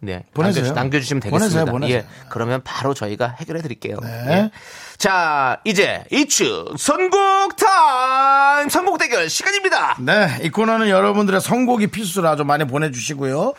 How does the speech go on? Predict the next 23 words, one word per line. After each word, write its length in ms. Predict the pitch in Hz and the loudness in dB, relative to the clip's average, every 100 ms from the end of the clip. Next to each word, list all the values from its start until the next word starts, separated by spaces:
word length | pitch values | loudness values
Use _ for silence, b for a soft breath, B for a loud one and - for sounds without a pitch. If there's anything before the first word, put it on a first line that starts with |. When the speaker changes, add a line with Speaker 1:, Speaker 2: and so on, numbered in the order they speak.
| B B | B B
Speaker 2:
오늘의 320 | 165 185 208 | 0 2 2
주제를 400 | 170 151 190 220 | 0 0 2 2
듣고 540 | 160 131 - 254 294 277 | -2 -6 -2 0 0 0
떠오르는 400 | 208 214 202 185 | 0 2 2 0
노래를 320 | 156 139 131 | 0 0 -2
적어주시면 460 | 123 143 135 117 220 | -4 -6 -6 -8 -8
됩니다. 280 | 143 127 127 | -6 -4 -4
어렵지 280 | 131 131 | -4 -4
않습니다. 520 | 123 95 139 131 107 127 | -6 -6 -6 -6 -6 -2
Speaker 1:
그렇습니다. 440 | 190 196 226 214 | 0 0 2 4
먼저 500 | 202 233 233 277 262 | 2 2 4 4 4
구삼구구 840 | 247 269 302 285 277 262 247 208 240 | 2 4 4 4 0 0 -2 -2 0
님의 220 | 220 202 | 2 0
사연을 420 | 202 269 277 254 | 2 2 4 2
소개해 260 | 214 185 165 | 2 0 0
드릴게요. 580 | 143 - 120 131 117 - B B B B - | -2 0 2 2 0 -4 B B B B 0
우리 180 | 202 | 0
집 180 | 233 233 | 2 2
열 180 | 180 208 | 4 4
살 260 | 202 233 175 | 2 0 0
지은이의 560 | - 190 208 196 196 | 0 2 2 4 2
롤모델이 580 | 160 170 190 202 175 165 | 4 4 4 2 0 -2
태연이에요. 920 | - 254 254 226 143 113 117 123 101 | 2 4 4 4 0 0 0 0 -2